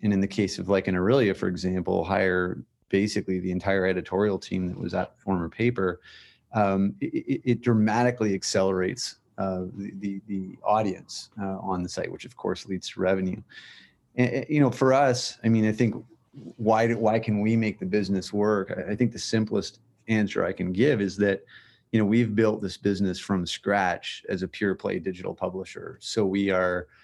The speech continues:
um, you know, that's all we do, all we think about, um, all we build s-,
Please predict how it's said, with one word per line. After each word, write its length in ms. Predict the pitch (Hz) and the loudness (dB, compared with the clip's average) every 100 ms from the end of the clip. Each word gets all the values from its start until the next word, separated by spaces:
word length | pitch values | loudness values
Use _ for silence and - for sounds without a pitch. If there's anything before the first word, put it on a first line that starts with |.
| - _ _ | -20 _ _
um, 480 | 110 95 95 98 101 - | -4 -2 0 -2 -4 -4
you 140 | 117 | -2
know, 240 | 95 95 - _ | 0 -2 -6 _
that's 200 | 104 98 | -2 -2
all 240 | - 107 98 | 2 2 2
we 140 | 98 | 2
do, 340 | 92 110 101 | 2 2 2
all 160 | 90 101 | 2 2
we 100 | 98 | 2
think 300 | 92 110 110 | 0 0 0
about, 400 | 104 87 92 - - | 0 0 -2 -6 -8
um, 460 | 95 90 90 90 - | -6 -4 -4 -6 -2
all 220 | 101 104 | 2 2
we 160 | 98 95 | 2 0
build 400 | 90 107 98 90 | 0 2 0 -4
s-, 160 | - | -10